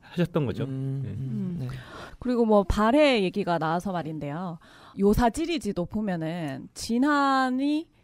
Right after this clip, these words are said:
Speaker 3: 진국이다라는 걸 알 수가 있어요. 요사지리지에는 뭐라고 하냐면 발해는 이제 만주 지역을 다 통치를 했잖아요. 발해에 진주라는 곳이 있는데
Speaker 2: 음.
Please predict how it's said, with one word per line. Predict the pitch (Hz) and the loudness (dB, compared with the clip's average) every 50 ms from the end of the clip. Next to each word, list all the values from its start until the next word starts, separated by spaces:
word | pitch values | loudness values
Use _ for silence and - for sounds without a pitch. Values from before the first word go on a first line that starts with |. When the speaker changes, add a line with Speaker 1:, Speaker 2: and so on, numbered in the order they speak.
| _ - | _ -8
Speaker 3:
진국이다라는 | - - 247 254 247 247 226 202 196 180 170 170 165 165 147 | -4 0 0 0 0 -2 -4 -2 -2 0 0 -2 -4 -4 -4
걸 | 143 135 | -4 -4
알 | 143 151 | -4 -4
수가 | - - - 151 | -6 -6 -8 -8
있어요. | 151 - - 170 196 180 160 165 _ _ _ _ - | -8 -6 -8 -6 -6 -6 -8 -12 _ _ _ _ -4
요사지리지에는 | 170 175 185 226 214 214 240 247 240 196 208 202 185 180 175 160 | -2 0 2 2 2 2 0 -2 -2 -2 -2 -2 -2 -2 -2 -2
뭐라고 | 165 170 170 175 185 | -2 -2 -2 -2 0
하냐면 | 196 202 202 196 180 170 190 220 233 226 _ - | -2 -2 -2 -2 -2 -2 -2 -2 -4 -6 _ -2
발해는 | - 214 220 262 294 294 269 226 | 0 0 2 4 4 4 4 2
이제 | 202 - 190 | 0 0 0
만주 | 165 165 165 180 185 190 185 226 247 254 254 | 0 2 2 2 2 0 0 0 -2 -2 -2
지역을 | 247 311 330 311 247 208 | -2 0 0 0 0 0
다 | 190 185 175 165 151 143 131 156 _ - | -2 -2 -4 -4 -4 -6 -8 -8 _ 2
통치를 | - 269 262 - - 233 208 | 4 4 4 2 0 -2 -2
했잖아요. | - - - - 165 160 160 180 196 165 143 - _ - - - - - - - - - 226 | -2 -2 -4 -4 -4 -4 -4 -4 -4 -6 -6 -10 _ -20 -20 -20 -20 -20 -20 -14 -8 -8 -2
발해에 | - - 214 220 247 277 269 233 214 | 0 2 4 6 8 8 8 8 6
진주라는 | - - - - 240 240 262 285 285 349 330 302 247 214 196 170 | 2 -2 0 4 6 6 6 6 4 2 2 4 4 4 2 0
곳이 | 165 175 170 - 170 | -2 -4 -4 -4 -6
있는데 | 160 160 165 170 165 170 190 170 139 135 139 131 | -4 -4 -4 -4 -2 -2 0 0 -2 -2 -6 -8
Speaker 2:
음. | 131 | -12